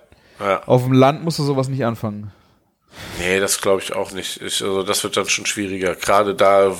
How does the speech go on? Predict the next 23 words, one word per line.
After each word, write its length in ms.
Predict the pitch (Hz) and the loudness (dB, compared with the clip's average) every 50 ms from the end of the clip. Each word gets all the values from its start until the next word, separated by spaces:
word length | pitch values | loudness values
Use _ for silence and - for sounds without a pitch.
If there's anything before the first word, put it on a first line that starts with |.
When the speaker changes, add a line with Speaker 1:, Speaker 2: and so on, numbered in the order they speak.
| 92 92 | -6 -6
Speaker 1:
wo 60 | 98 | -4
es 180 | 98 92 - - | -2 -2 -4 -4
großes 440 | - - 104 104 98 - 95 - - | -6 -6 -4 -2 -2 -2 -2 -4 -6
Kneipensterben 840 | - - 104 98 104 110 104 104 - - - 101 98 95 95 95 98 | -6 -4 0 0 0 0 -2 -4 -4 -2 0 2 4 4 4 2 0
und, 180 | 92 101 95 - | -6 -14 -12 -12
und, 180 | 95 95 92 | -12 -12 -10
und 220 | 104 107 95 - - | -10 -12 -12 -10 -8
gibt, 320 | - 107 101 98 - - | -8 -8 -8 -8 -10 -10
ne? 220 | 101 98 101 110 - - - - - - - - | -8 -6 -6 -6 -8 -12 -18 -16 -16 -14 -12 -8
Speaker 2:
Ja. 140 | - 110 123 | -4 -4 -4
Speaker 1:
Hier 220 | 120 - 110 107 | -2 0 -2 0
ist 160 | 95 95 - - | 0 0 0 0
das 160 | 101 - - | 0 0 2
ja 300 | 101 92 90 90 92 92 90 - _ _ _ _ _ _ | 4 4 4 4 2 0 -4 -10 _ _ _ _ _ _
gegenteilig 880 | - - 104 107 104 98 87 - - 90 82 82 80 85 - - - | -2 -2 -2 -2 -2 -6 -10 -6 -2 -2 -2 -2 -4 -8 -8 -8 -8
eigentlich. 380 | - 85 85 - - - 92 - | -8 -10 -10 -10 -12 -12 -12 -8
Hier 160 | - - 131 131 | -2 2 2 2
hast 120 | 127 - | 2 2
du 80 | 120 104 | 0 -2
wirklich 220 | 107 110 104 - | -2 -2 -4 -4
das 160 | - 107 - - | -4 -4 -4 -4
Personalproblem, 960 | - - 98 90 95 92 90 92 92 90 - - 82 82 85 85 85 82 | -2 -2 -2 -2 0 0 2 2 0 0 -4 -12 -12 -10 -8 -8 -8 -8
ne? 180 | 85 101 113 120 | -6 -8 -8 -10